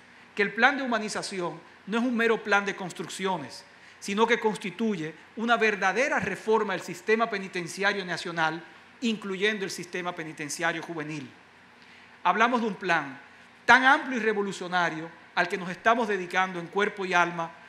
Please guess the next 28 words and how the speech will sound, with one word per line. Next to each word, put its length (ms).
por 240
tres 420
razones 540
simples. 760
Primero, 420
porque 240
es 160
lo 140
correcto. 560
Segundo, 640
porque 240
es 140
lo 100
humano. 420
Y 120
tercero, 640
porque 240
es 80
lo 80
inteligente 720
y 60
necesario. 640
Es 120
lo 160
correcto, 480
señoras 380
y 60
señores, 520